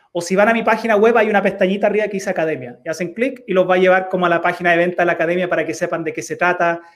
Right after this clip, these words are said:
La academia, el formato que yo tengo hoy de la academia es de membresía. Entonces la gente paga una cuota mensual, que pagan mensualmente como cuando uno va al gimnasio, y tiene acceso mensualmente a todos los contenidos. Yo hago una clase en vivo todos los meses,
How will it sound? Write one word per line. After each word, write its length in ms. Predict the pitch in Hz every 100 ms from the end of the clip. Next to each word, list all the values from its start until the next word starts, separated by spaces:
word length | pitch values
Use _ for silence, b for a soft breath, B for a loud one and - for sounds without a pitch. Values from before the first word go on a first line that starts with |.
| B B
La 100 | 165
academia, 560 | 170 175 220 240 185 196
el 180 | 196 165
formato 400 | 165 170 202 196
que 80 |
yo 120 | 190 196
tengo 260 | 196 190
hoy 120 | 190 196
de 80 |
la 60 | 190
academia 380 | 185 180 190 202
es 120 | 196
de 80 | 175
membresía. 680 | 160 147 127 - 180 123 - _ _ _
Entonces 220 | - 151
la 80 | 160
gente 260 | 156 180 180
paga 260 | 180 185
una 220 | 185 175 -
cuota 240 | 190 190
mensual, 580 | 185 190 254 165 240 - _ _ -
que 100 | 160
pagan 260 | 175 175 180
mensualmente 500 | 175 208 196 220 214
como 160 | 196
cuando 180 | 180 185
uno 100 | 196
va 80 | 190
al 80 | 190
gimnasio, 520 | 214 156 139 170 - b b b b
y 120 | 165
tiene 240 | 190 196 190
acceso 960 | 185 - 202 202 208 202 190 185 -
mensualmente 600 | 170 160 - 185 190 196
a 40 | 175
todos 140 | 185
los 100 | 185
contenidos. 520 | 185 170 - 160 180 170
Yo 120 | 165
hago 200 | 160 185
una 220 | 170 170
clase 260 | 180 175 165
en 100 | 156
vivo 240 | 180 175
todos 180 | 175 170
los 140 | 156
meses, 580 | 170 185 180 175 170 170